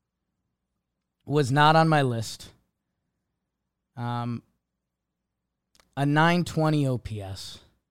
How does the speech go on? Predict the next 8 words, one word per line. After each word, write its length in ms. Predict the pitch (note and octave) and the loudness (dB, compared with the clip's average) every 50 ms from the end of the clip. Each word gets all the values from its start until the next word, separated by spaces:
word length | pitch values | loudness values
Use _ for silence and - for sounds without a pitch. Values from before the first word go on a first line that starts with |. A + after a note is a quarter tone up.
| _ _ _ _ _ _ _ _ _ _ _ _ _ _ _ _ _ _ _ _ _ _ _ _ _ _ _ _ _ - | _ _ _ _ _ _ _ _ _ _ _ _ _ _ _ _ _ _ _ _ _ _ _ _ _ _ _ _ _ -16
A 40 | |
career 420 | - - - D#3 E3 G3+ B3 B3+ - C#3+ | -14 -6 -2 0 0 2 0 0 -2 -2
eight 200 | C#3+ F3 - - | -2 -2 -2 -4
thirty-four 640 | - - E3 E3 D3 C3 - - - D3+ D#3 C3+ | -6 -4 -2 -2 -2 -2 -6 -6 -6 -4 -4 -2
O 100 | B2 A2+ G#2 | -4 -4 -6
P 180 | - - A2 | -8 -8 -8
S 240 | A2+ A2 F#2 - - | -8 -8 -10 -12 -16
guy. 640 | - - A2 A2+ C3+ C3+ A#2+ G2+ F2+ F2+ F2+ - - | -14 -10 -6 -4 -4 -4 -4 -6 -8 -12 -16 -20 -20